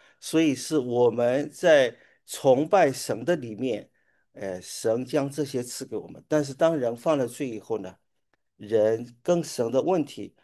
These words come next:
呃，跟神的关系出了问题以后呢，人会去寻找造物的东-，受-，受造之物哈。所以保罗在罗马书的里面这么告诉我们说，他们虽然知道神呢，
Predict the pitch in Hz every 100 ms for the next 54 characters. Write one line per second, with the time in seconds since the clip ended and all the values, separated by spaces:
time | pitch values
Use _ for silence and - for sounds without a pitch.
0 | _ _ - 101 92 92 147 143 - 127
1 | 139 214 220 226 180 123 147 139 143 135
2 | - 104 - 92 90 - _ _ - 113
3 | 120 117 135 165 151 113 - - 120 -
4 | - 117 143 123 98 104 - 190 135 110
5 | 135 117 90 - 98 - _ _ _ _
6 | - 233 175 127 - - 240 147 175 127
7 | 107 110 110 104 107 101 151 151 139 139
8 | 120 120 123 147 156 151 127 139 151 123
9 | - 151 147 117 107 123 110 _ _ _
10 | _ _ - 180 139 120 131 117 113 98
11 | 101 104 123 110 101 156 156 127 - 202
12 | 202 180 120 120 - 180 175 160 120 -
13 | 104 98 101